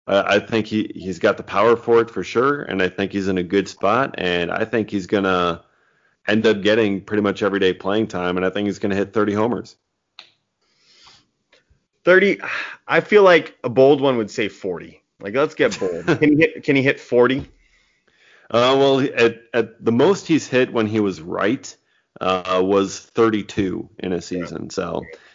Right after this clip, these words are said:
Speaker 1: he hasn't quite gone that much, um, but I, I think just with, you know, him already scheduled to split playing time with Orlando Arcia a little bit at third base, uh, I, I think thirty is, is kinda,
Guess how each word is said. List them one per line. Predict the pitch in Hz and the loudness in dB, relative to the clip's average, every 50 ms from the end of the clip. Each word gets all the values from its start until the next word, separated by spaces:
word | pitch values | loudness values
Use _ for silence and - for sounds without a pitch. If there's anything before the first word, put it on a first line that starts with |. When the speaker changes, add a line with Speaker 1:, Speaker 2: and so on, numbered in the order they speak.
| _ _ | _ _
Speaker 1:
he | - 147 | 4 4
hasn't | 156 156 180 170 | 6 6 4 2
quite | - 147 147 135 - | 2 0 0 0 2
gone | 139 123 113 107 | 2 2 2 2
that | 95 104 113 123 101 - | 2 2 2 0 0 0
much, | 123 123 127 127 - - - - - - _ _ _ | 0 0 0 0 -2 -6 -12 -14 -14 -18 _ _ _
um, | - 95 95 92 92 90 90 90 90 92 87 | -6 -4 -2 -2 -2 -2 -2 -4 -4 -2 0
but | 104 95 95 92 90 92 | 2 4 4 4 4 4
I, | 101 107 101 101 101 | 4 2 2 2 0
I | |
think | 98 - 143 151 151 151 | 0 0 0 0 0 0
just | - 123 123 123 117 - | 0 0 0 0 0 2
with, | 117 110 107 104 104 | 2 2 2 2 0
you | 110 | -2
know, | 101 98 | -2 -2
him | 95 101 113 117 113 | -2 0 0 0 2
already | 107 107 110 107 104 104 104 98 92 95 _ _ _ _ _ _ | 2 2 2 2 2 0 0 -2 -4 -6 _ _ _ _ _ _
scheduled | - - - - 120 110 104 113 110 92 | -18 -6 0 2 2 2 2 0 -2 -4
to | 95 | -6
split | - - - _ - 107 107 - - | -8 -10 -12 _ -2 -2 -2 -2 -8
playing | - - 101 98 98 101 104 104 110 107 | -10 -6 -4 -4 -2 -2 -2 -2 -2 -2
time | 107 110 107 110 107 107 98 | -2 -2 -2 0 0 0 0
with | 90 98 104 104 107 | 0 -2 -2 -2 -2
Orlando | 101 101 98 98 101 101 98 95 | -4 -2 0 0 0 2 2 0
Arcia | 90 87 95 101 104 - - 120 117 117 | 0 0 -2 -2 -4 -4 -2 2 4 4
a | 113 110 | 6 6
little | 113 113 117 | 6 4 4
bit | 117 117 | 4 4
at | 117 117 117 | 2 2 2
third | 127 127 123 | 0 -2 0
base, | 120 123 123 127 123 - - _ _ _ _ _ _ _ _ _ _ _ _ _ _ _ _ - | 2 2 2 0 -2 -8 -16 _ _ _ _ _ _ _ _ _ _ _ _ _ _ _ _ -8
uh, | 101 104 101 98 98 110 120 110 | -4 -2 0 2 2 2 2 2
I, | 117 120 | 2 0
I | 120 | 0
think | - - 139 120 110 - _ | 2 0 0 -2 -2 -4 _
thirty | - 104 104 104 101 95 92 90 87 85 - _ _ _ _ _ _ _ _ | 0 0 2 0 0 0 -2 -4 -4 -6 -10 _ _ _ _ _ _ _ _
is, | - 104 101 101 98 98 95 - - - | 0 2 2 2 0 -4 -6 -10 -12 -8
is | - 95 95 92 - | -4 -4 -4 -4 -6
kinda, | - - 107 101 95 92 92 90 87 | -4 -2 0 0 2 2 0 0 -2